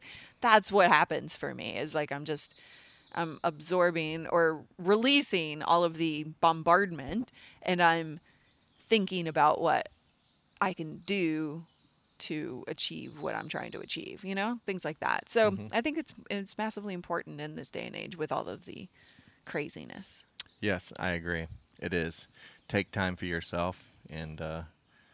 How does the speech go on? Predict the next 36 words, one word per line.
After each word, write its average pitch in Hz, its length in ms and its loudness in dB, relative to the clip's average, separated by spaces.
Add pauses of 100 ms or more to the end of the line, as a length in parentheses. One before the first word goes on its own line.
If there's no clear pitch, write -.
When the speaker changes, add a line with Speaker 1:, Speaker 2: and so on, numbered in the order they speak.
(440)
Speaker 2:
yeah. 113 160 -6 (960)
Funny 127 180 2
thing 101 220 0
is, 104 180 2
like, 90 160 0
I 98 120 6
like 87 420 0 (840)
going 107 240 2
down 107 220 4
in 95 80 0
the, 92 160 0
the, 98 320 -6
this 110 200 0
whole 110 180 0
week, 104 200 0
going 98 200 -2
down 98 180 2
in 92 80 -2
the 90 60 -4
studio 95 440 0
and 87 100 -4
doing 85 180 -2
all 85 120 -2
this 82 120 -4
stuff - 200 -6
that - 100 -4
I've 90 120 0
been 87 120 -4
doing 87 200 -2
down 92 160 -2
there 98 140 -4
has 85 160 -6
been 80 180 -8
therapeutic. 82 680 -6 (260)
Speaker 1:
Yeah. 196 260 -2 (220)
Speaker 2:
Yeah. 85 240 -4